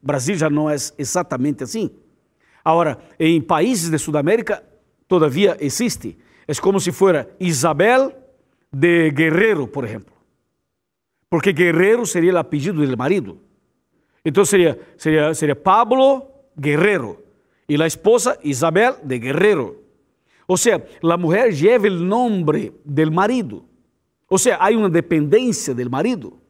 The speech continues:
Y en los días de Cristo, esa, esta era una situación más complicada.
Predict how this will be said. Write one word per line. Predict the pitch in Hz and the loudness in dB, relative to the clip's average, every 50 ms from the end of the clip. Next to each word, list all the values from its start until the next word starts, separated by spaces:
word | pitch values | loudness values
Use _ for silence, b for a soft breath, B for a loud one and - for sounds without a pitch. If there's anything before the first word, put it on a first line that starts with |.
| _ _ _ _ _ _ _ _ _ _ _ _ _ _ _ _ _ _ _ | _ _ _ _ _ _ _ _ _ _ _ _ _ _ _ _ _ _ _
Y | _ 190 214 226 | _ 2 2 2
en | 226 233 | 4 4
los | 214 180 156 | 2 2 2
días | 185 285 269 214 | 0 -2 0 0
de | 180 165 | 0 -2
Cristo, | - 185 185 226 202 - 190 190 | 0 -2 -2 -2 -2 -4 -4 -4
esa, | 180 170 - 208 208 - | -4 -4 -4 -6 -6 -4
esta | 180 165 165 - 196 | -4 -4 -2 -2 -2
era | 185 156 | -2 -2
una | 156 156 | -2 -4
situación | - - - 135 117 - 175 170 151 | -4 -6 -10 -10 -8 -6 -4 -4 -2
más | 143 170 170 165 | -2 -4 -6 -8
complicada. | - - 151 123 - 123 113 - 214 190 143 - - | -8 -10 -10 -8 -10 -10 -6 -4 -6 -6 -6 -10 -20